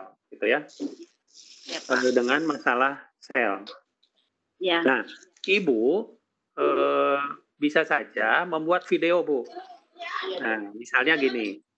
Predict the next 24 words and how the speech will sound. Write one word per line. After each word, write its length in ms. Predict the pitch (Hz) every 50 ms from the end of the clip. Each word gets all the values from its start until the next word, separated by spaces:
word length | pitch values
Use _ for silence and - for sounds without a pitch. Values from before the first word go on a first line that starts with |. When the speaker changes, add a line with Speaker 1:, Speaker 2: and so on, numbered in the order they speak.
| _ _ _ - - -
Speaker 1:
kan 200 | - 202 208 208 208 - - - - - 147
bicara 800 | 143 160 165 - - 151 151 147 151 151 147 151 160 170 165 160 -
tentang 480 | - 147 143 139 135 - 143 131 135 131
sel 280 | - - 143 135 127 127
itu 680 | 120 113 - _ _ - 104 98 107 120 143 170 196 - 175 180 359 - _ _ _ _ _ _ _ - - 196 - - - 196 214 226 240 - - -
akan 280 | 160 151 151 - 170 165 165
lebih 320 | 165 160 156 160 165 147 156
mudah 400 | 147 127 117 110 120 160 185 180
kalau 220 | - 147 147 151
siswa 420 | 143 - 139 117 - - 160 175
diajak 680 | 170 156 139 139 127 117 107 - _ - 147 175 175 -
secara, 800 | - - - 135 - - - 123 107 101 101 107 123 143 165 175 - _ _ _
eh, 280 | _ 127 127 127 127 127 -
kontekstual. 880 | 147 139 143 147 151 143 - - - 156 147 135 120 107 98 95 98 98 _ _ _ _ _ _ _ _ _ _ _
Saya 240 | - 135 131 151 185
sedang 280 | - - 139 139 135 135
Speaker 2:
Ya. 40 | 131
Speaker 1:
menyiapkan 480 | 123 120 127 143 - _ - 170 170
yang 160 | 160 139 127
tumbuhan. 560 | 127 - 127 120 120 120 117 123 117 104 104 - - _ _ _ _ _ _ _ _ _ _ _ _ _ _ _ _
Jadi, 320 | - 113 110 127 139 147 147
Speaker 2:
Iya, 120 | 165 160
Pak. 240 | - - 127 127 - - _ _ _ _ _ _ _ _
Speaker 1:
eh, 800 | 123 117 117 117 120 113 113 117 117 117 117 120 117 117 120